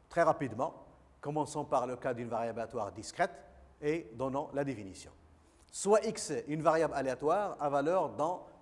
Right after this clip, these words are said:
toujours le même ensemble, x un, x deux, xn, d'espérance mathématique mu est égal à E X, puisque on l'a déjà, euh, calculé. On a déjà montré que ce que ça veut dire. Donc maintenant, on peut tout simplement appeler cette espérance mathématique mu.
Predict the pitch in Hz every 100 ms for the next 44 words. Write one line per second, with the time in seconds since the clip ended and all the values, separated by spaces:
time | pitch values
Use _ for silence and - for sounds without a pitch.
0 | - 190 160 160 156 156 143 120 160 202
1 | 151 139 123 147 143 110 110 123 - -
2 | 208 208 - - - - 104 165 170 170
3 | 175 143 151 147 139 185 208 - - -
4 | 131 170 180 170 - 147 151 160 160 156
5 | 139 165 - - 143 - 143 156 - -
6 | - 143 139 139 139 - - - 101 160
7 | 143 131 - - - - - 98 98 104
8 | - 135 - 87 80 117 123 127 123 139
9 | - 123 131 123 147 147 - 135 135 117
10 | 92 82 - - _ _ _ _ - 127
11 | 127 135 139 165 143 151 139 131 135 127
12 | 143 135 131 143 127 127 - 120 120 117
13 | 120 120 127 135 127 120